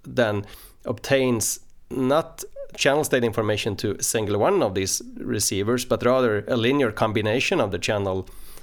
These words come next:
uh, impulse responses to all of them. And then when it later beam forms, it's like shooting multiple small beams at the same time, which then <laughs> reach these, um, receivers that are interested in, in receiving the very same data stream. So certainly,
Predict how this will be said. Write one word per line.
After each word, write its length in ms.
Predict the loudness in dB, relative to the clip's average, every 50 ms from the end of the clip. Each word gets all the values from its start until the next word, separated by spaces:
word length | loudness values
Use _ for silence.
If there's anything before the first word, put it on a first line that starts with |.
| -20 -20 -20 -20 -16 -10 -8
uh, 40 | -8 -8 -8 -8 -6 -2
impulse 360 | -2 0 2 2 0 0 0 -2
responses 600 | -4 -2 0 0 0 2 0 -2 -2 -2 -2 -2
to 200 | -2 -4 -4 -4 -8 -14 -20 -20 -20 -16 -16 -16 -14 -16 -16 -16 -16 -14 -10 -2 2
all 200 | 4 6 6 6
of 140 | 6 4 4
them. 220 | 0 0 0 0 0
And 80 | 2
then 140 | 2 2 4
when 140 | 4 2 2
it 80 | 2 2
later 280 | 2 0 0 0 -2 0
beam 300 | 2 4 4 4 2 2
forms, 300 | 0 0 0 0 -2 -4
it's 160 | -4 -2 -4
like 200 | -4 -6 -6 -8
shooting 460 | -4 -2 0 0 0 0 -2 0 2
multiple 480 | 2 2 2 2 2 0 2 2 0 0
small 320 | 0 0 0 0 0 0
beams 340 | 0 -2 -2 -2 -2 -4 -6
at 100 | -8 -4
the 60 | -2
same 340 | -2 -2 0 -2 -4 -6 -8 -12 -18 -20 -20 _ -6
time, 440 | 0 2 4 4 4 2 0 0 0
which 300 | -2 -2 -2 -4 -4 -2
then 260 | -2 0 0 0 0 2
<laughs> 60 | 4 4 6 6 4 2 2 0 0 2
reach 360 | 2 2 2 2 0 -2 -2
these, 340 | 0 0 0 0 -2 -4 -6 -8 -12 -12 -12 -12 -12 -12 -12 -14 -14 -14 -10 -4
um, 600 | 0 0 2 2 2 2 0 0 -2 -2 -4 -4 -2
receivers 560 | -2 0 0 0 2 2 2 2 0 -2 0
that 120 | 0 0
are 180 | 2 2 2 0
interested 640 | 0 -2 -2 0 0 -2 0 -2 -2 -4 -4 -2
in, 240 | -2 -2 -2 -2 -4
in 180 | -4 -4 -4 -4
receiving 540 | -4 -4 -4 -2 -2 -2 -2 -2 -2 -2
the 100 | -2 -2
very 240 | -2 0 -2 0 -2
same 380 | -2 -2 -2 -4 -4 -4 -4 -4
data 280 | -2 -2 -2 -2 -4
stream. 440 | -6 -6 -8 -8 -8 -6 -6 -6 -4
So 480 | -4 -2 0 0 2 2 0 0 -2 -2 -2
certainly, 640 | 0 2 2 2 2 0 0 0 0 0 -2